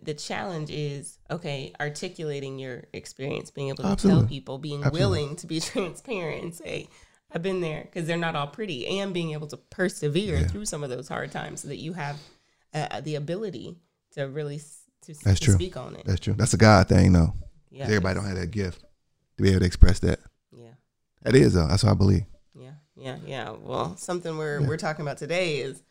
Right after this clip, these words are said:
Speaker 1: something you've, you've had
Speaker 2: Oh,
Speaker 1: to
Speaker 2: yeah.
Speaker 1: kinda persevere through and learn some things through.
Speaker 2: No, absolutely. So we're in the month of June. You know, Father's Day is like, you know, hey, it's, it's supposed to be about fathers on, you know, that third Sunday.
Speaker 1: Mm-hmm.
Speaker 2: And it's like, you know, it's something, you know, f-,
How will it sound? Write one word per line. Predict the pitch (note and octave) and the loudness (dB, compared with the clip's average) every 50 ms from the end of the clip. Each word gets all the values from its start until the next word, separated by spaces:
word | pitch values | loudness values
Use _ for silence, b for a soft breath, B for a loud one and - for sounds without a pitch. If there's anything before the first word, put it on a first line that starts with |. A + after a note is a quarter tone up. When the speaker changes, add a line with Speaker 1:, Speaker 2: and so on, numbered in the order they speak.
| _ _ _ _ _ _ | _ _ _ _ _ _
Speaker 1:
something | - - D#3 C#3 B2 C3 C3 | -14 -10 -8 -6 -6 -4 -4
you've, | C#3 C3+ - _ _ _ _ _ - - | -6 -8 -10 _ _ _ _ _ -14 -10
you've | - C#3+ C3 | -8 -8 -4
had | D#3+ - | 0 4
Speaker 2:
Oh, | - G#4 | 6 8
Speaker 1:
to | G#4+ | 8
Speaker 2:
yeah. | G#4 E4+ F#3+ | 8 8 8
Speaker 1:
kinda | - C#3 C3+ C3+ | 6 4 0 -6
persevere | - F3 E3+ E3+ - E3 D#3 E3+ F#3+ G3 F#3 F3 F3 F#3 | -6 -6 -4 -4 -6 -6 -6 -4 -4 -2 -2 -4 -6 -8
through | F3 - - E3 D3+ B2 B2 G2 F2 - - | -12 -12 -8 -8 -6 -6 -8 -10 -12 -12 -10
and | - C#3+ D3 D3+ | -8 -8 -6 -6
learn | F3 A3 A#3 C4 | -6 -8 -8 -8
some | C4 E3+ D3+ | -10 -12 -14
things | - - - - - | -16 -16 -16 -18 -16
through. | - - C#2 - - | -14 -12 -10 -4 2
Speaker 2:
No, | - C#4 | 6 8
absolutely. | B3+ - - - B3 A3+ D#3 C#3 C#3+ | 8 10 10 10 10 12 12 12 10
So | - - E3 | 10 10 10
we're | E3 F#3+ G3+ | 12 12 10
in | G3 | 10
the | F3 | 10
month | D#3+ E3+ F3 E3+ - | 10 10 10 8 6
of | C3+ | 4
June. | A#2+ C#3 F3 F3+ F3+ | 4 6 6 6 8
You | F3 F3 | 8 8
know, | F3+ E3+ | 8 8
Father's | D3+ - E3+ F3+ F3+ E3 E3 D3+ | 10 10 10 10 12 10 8 10
Day | C#3+ E3 E3+ F3 | 10 10 10 10
is | E3+ D3+ C#3 | 10 10 10
like, | D3 C#3 C3+ - | 8 8 8 8
you | F3 | 8
know, | E3 D#3 C3+ | 8 10 10
hey, | B2+ D3 C#3+ A#2+ G2+ | 10 12 12 12 10
it's, | A2+ B2+ - - | 10 8 6 6
it's | - C3 | 4 4
supposed | - C3+ A#2 G#2 | 6 6 6 6
to | G2+ A#2 | 6 6
be | A2 G#2+ | 8 8
about | G#2+ G#2 G#2 G2 - - | 8 8 6 6 6 6
fathers | A2+ A2 G#2+ G2+ G2 F#2 F2+ | 6 8 8 8 6 6 6
on, | G2+ G2 F#2+ G2+ | 6 4 4 4
you | G#2 | 4
know, | G2+ G2+ G2+ | 4 4 4
that | G#2 F2+ - - | 4 2 2 2
third | F#2+ F#2+ F#2+ F#2+ F#2 | 4 4 6 4 4
Sunday. | - G#2 G#2+ G2+ G2 G2 G2 G#2 G#2+ - - _ _ _ _ _ _ F3 | 4 6 6 6 8 6 6 6 4 2 -4 _ _ _ _ _ _ -20
Speaker 1:
Mm-hmm. | E3 D#3+ - - | -18 -6 2 6
Speaker 2:
And | B2 A#2 | 8 8
it's | A#2+ A#2+ B2+ | 8 10 10
like, | A#2+ A2+ G#2+ G2+ - - _ _ _ _ _ _ _ _ _ _ | 8 8 8 6 2 -2 _ _ _ _ _ _ _ _ _ _
you | - B2+ C#3+ | 6 10 10
know, | C3+ B2 B2 B2+ | 12 12 12 12
it's | B2 - | 12 10
something, | D3+ C3+ A2+ C3 B2+ A#2 | 10 8 8 8 8 8
you | A#2+ C#3 | 8 10
know, | C3+ B2 | 10 10
f-, | A#2+ - - | 8 6 2